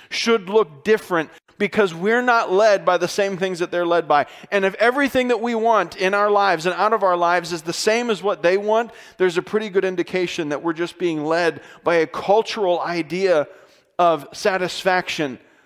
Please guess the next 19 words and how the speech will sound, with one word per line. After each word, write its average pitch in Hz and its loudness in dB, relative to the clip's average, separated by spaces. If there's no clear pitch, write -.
wanting 190 0
more, 180 2
getting 196 0
more, 170 0
instead 170 -4
of 180 -6
turning 160 -6
inwardly 151 -6
and 135 -6
saying, 139 -6
"I 131 -4
want 147 -6
to - -6
be 135 -10
satisfied 127 -8
by 127 -4
relationship 123 -8
with 113 -14
Jesus." 95 -16